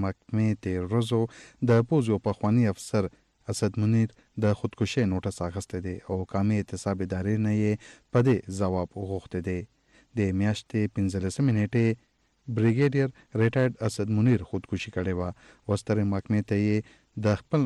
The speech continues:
مرګ نه وړاندې یو خط هم لیکلی و، په کوم کې دوی ویلي وو اعتصاب ادارې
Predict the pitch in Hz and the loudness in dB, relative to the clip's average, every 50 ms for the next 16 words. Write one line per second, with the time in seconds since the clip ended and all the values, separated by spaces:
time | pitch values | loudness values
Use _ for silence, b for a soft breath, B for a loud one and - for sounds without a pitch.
0 | 117 113 117 123 127 120 - 104 95 90 90 95 107 120 123 123 120 107 95 95 | 2 0 0 0 0 -2 -2 -2 -2 -2 0 0 2 2 2 2 2 0 0 -2
1 | 90 - - 123 127 - - 98 90 90 - 98 95 95 90 90 92 90 87 - | -2 -2 -4 -4 -4 -2 -2 -2 -2 -2 -2 -2 -4 -2 -2 -2 -4 -4 -4 -4
2 | 98 92 - - 117 113 - - 98 95 98 107 104 98 92 104 117 123 127 120 | -6 -6 -4 -4 -4 -4 -2 -2 -4 -2 0 0 0 0 2 2 2 2 2 2
3 | 113 113 120 120 B B B B B B - 127 127 - 127 - - 160 151 131 | 2 4 2 2 B B B B B B -2 -2 0 0 -2 -2 0 0 2 2
4 | 113 110 113 107 107 123 123 120 - _ - 139 127 | 2 2 2 2 2 2 2 2 0 _ -16 -10 -2